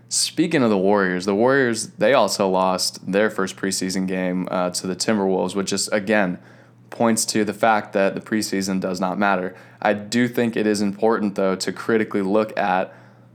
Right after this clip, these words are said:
how the players performed, how, who, who really showed that they put in work this offseason, who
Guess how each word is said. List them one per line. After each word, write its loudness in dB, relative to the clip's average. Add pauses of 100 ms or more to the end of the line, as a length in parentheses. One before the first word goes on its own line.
(640)
how 2
the 0
players 0
performed, 0
how, 2 (100)
who, 2 (800)
who 2
really 4
showed 4
that -4
they 4
put 0
in 2
work 2
this 2
offseason, 2
who 2